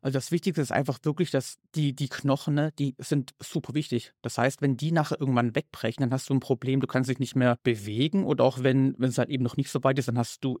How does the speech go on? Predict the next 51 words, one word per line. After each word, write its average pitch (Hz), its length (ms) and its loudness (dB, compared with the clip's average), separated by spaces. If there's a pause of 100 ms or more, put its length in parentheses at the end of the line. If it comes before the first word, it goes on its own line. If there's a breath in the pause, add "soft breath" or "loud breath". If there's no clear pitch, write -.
Ängste, 151 640 2 (100)
halt 139 220 2
eben, 139 140 0
dass 135 140 2
ein 135 80 2
Knochenbruch 143 680 0
stattfindet 160 720 -2
und 135 240 0
dann 127 220 2
schränkst - 280 -2
du 139 40 -2
deine 135 140 2
Bewegungsfähigkeit 131 1000 0
ein. 127 320 4
Und 123 160 2
dann 147 160 4
kommt 147 220 2
halt 127 120 0
eben 131 200 0
dann 123 140 2
dieser, 123 340 2 (220 loud breath)
diese - 180 0
Abwärtsspirale. 139 800 2
Das 135 160 0
heißt, 127 220 2
du 123 100 -2 (100)
hast - 240 -2
dann 120 100 2
die 117 80 -8
Krankheit, 127 800 2 (320)
darfst 117 240 0
dann 127 160 2
weniger 127 240 0
Sport - 240 0
treiben 131 280 2
oder 117 240 0
treibst - 360 -4
weniger 127 200 2
Sport - 360 0
aus - 160 -4
Angst, 127 280 -2
den 127 120 2
Knochen 131 280 0
zu - 120 -8
schaden. 135 440 2
Und 135 140 -2
so 135 240 2
wird 139 140 2
das 127 120 -2
dann, 123 240 2
ja, - 200 2